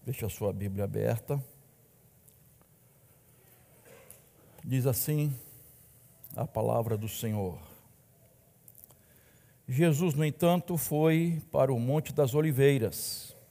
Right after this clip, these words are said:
De madrugada, voltou novamente para o templo, e todo o povo se reuniu em volta dele. E Jesus, assentado, os ensinava.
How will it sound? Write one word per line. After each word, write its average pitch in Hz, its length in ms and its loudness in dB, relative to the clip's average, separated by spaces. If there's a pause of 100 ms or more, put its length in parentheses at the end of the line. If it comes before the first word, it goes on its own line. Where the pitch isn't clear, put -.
(580)
De 120 80 -4
madrugada, 165 880 4 (560)
voltou 127 480 0
novamente 120 680 0
para 127 220 0
o 156 40 -2
templo, 147 600 0 (800)
e 110 80 -4
todo 135 320 2
o - 20 0
povo 143 500 2
se 147 200 -4
reuniu 123 580 2
em 143 80 0
volta 107 380 -2
dele. 131 560 0 (760)
E 151 80 -2
Jesus, 175 540 4
assentado, 180 1000 2
os 170 200 -2
ensinava. 151 680 -2